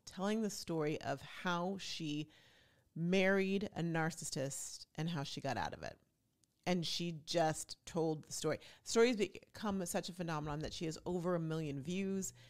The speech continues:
People have now put it on, um, YouTube. You can watch on YouTube in s-, double speed. You have celebrities and everyone really put it, doing videos about, like, "I had to stop everything 'cause I was watching Reesa Teesa," or,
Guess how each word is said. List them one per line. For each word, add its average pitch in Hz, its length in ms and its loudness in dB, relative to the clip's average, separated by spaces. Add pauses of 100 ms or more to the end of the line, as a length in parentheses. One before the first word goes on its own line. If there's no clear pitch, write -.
(180)
People 160 240 0
have 147 100 -4
now 151 160 2
put 160 180 -2
it 147 80 0
on, 147 380 0
um, 123 380 -2 (160)
YouTube. 175 400 -2
You 151 80 -6
can 151 120 -4
watch 147 220 -2
on 143 80 -4
YouTube 147 320 -4
in 139 260 -4
s-, - 200 -14 (260)
double 147 260 2
speed. 185 520 0 (480)
You 180 120 0
have 180 160 0
celebrities 170 680 4
and 156 100 0
everyone 160 600 4
really 147 300 0
put 170 260 -2
it, 127 120 -2
doing 170 320 0
videos 165 680 2
about, 151 280 2
like, - 300 -2
"I 220 160 4
had 226 140 2
to 226 60 -4
stop 240 360 -2
everything 233 400 0
'cause 233 100 0
I 220 80 6
was 208 120 4
watching 202 520 2
Reesa 196 240 -2
Teesa," 190 440 -2
or, 147 200 0